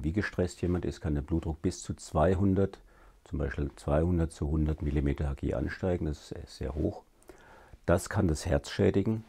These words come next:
oder es kann zusätzlich noch zu einer Verengung der Herzkranzgefäße kommen.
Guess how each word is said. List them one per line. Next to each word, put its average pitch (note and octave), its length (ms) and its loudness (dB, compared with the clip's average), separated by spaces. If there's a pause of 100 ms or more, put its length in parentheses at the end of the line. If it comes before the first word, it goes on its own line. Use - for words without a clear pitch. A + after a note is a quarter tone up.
(640)
oder G#2 360 6
es - 160 -6
kann E2+ 180 2
zusätzlich G#2 680 0
noch F#2 160 -2
zu - 140 -4
einer E2 180 0
Verengung F#2 580 2
der E2+ 80 0
Herzkranzgefäße D#2 1120 -2
kommen. A#1 420 -6